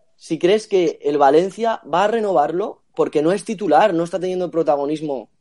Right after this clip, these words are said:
que debe tener un jugador como Kang Jin Lee esta temporada, porque esa temporada es para que él demuestre que está aquí y es una realidad. ¿Tú crees que el Valencia lo va a renovar, teniendo en cuenta todo esto, o que se le va a escapar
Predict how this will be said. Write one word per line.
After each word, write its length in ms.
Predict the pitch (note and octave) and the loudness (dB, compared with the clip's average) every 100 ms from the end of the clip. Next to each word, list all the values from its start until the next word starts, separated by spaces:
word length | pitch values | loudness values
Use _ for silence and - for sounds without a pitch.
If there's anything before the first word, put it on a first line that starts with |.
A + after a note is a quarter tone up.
| _ - | _ -8
que 240 | C#3 C3 | -2 -2
debe 320 | A#2+ D#3 D#3 | 4 6 6
tener 380 | D3 C3 C#3 - - | 2 -2 -4 -8 -12
un 120 | A#2 | -6
jugador 360 | - C3+ C#3 C3+ | 6 8 8 4
como 200 | C3 B2+ | 2 0
Kang 160 | B2+ | -2
Jin 160 | B2 A#2+ | -4 -4
Lee 200 | B2+ - - | -6 -10 -4
esta 220 | C3+ C3 | -2 0
temporada, 560 | A#2+ A#2 F#2+ G2 F3 - - | 0 -2 -2 -2 -2 -4 -18
porque 160 | - | -10
esa 80 | A2 | -4
temporada 320 | A2+ A2+ A#2 | -2 4 4
es 80 | A2 | 4
para 260 | A#2 A2 G#2 | 2 2 4
que 120 | A#2+ | 4
él 100 | B2 | 4
demuestre 460 | A#2 B2 C3 B2+ G#2 - - _ _ | 4 2 0 0 0 -4 -20 _ _
que 80 | C#3 | -2
está 180 | B2 D3 | 4 4
aquí 460 | C3 C#3 C3 G2+ _ | 6 2 -2 -4 _
y 140 | - D3 | 2 4
es 100 | C#3+ | 4
una 140 | C3+ | 4
realidad. 580 | A#2+ A#2 G#2+ A#2+ F3+ A3 _ - _ _ _ | 4 4 4 4 2 -2 _ -20 _ _ _
¿Tú 80 | - | -4
crees 180 | F#3+ A#3 | 0 2
que 60 | A3 | 4
el 80 | |
Valencia 400 | F#3+ F3 E3 E3 C3+ | 6 6 2 -2 0
lo 140 | C#3 | 2
va 100 | C#3+ | 2
a 40 | C#3 | 2
renovar, 500 | C3 A#2+ C3 - - - _ _ _ _ _ | -2 0 0 -2 -8 -20 _ _ _ _ _
teniendo 300 | E3 D#3 D#3 | -2 0 0
en 80 | D3 | -2
cuenta 180 | C#3+ C3 | -4 -2
todo 220 | C3+ C3 | 0 0
esto, 320 | C#3+ A#3+ G#3+ - | 0 -2 -2 2
o 340 | A3 B3+ - - | 2 2 -2 -8
que 120 | F3+ | -6
se 100 | E3+ | -2
le 80 | D#3 | 0
va 80 | D3+ | 2
a 40 | |
escapar 540 | E3+ - D3+ D3+ B2+ | 2 -2 0 2 2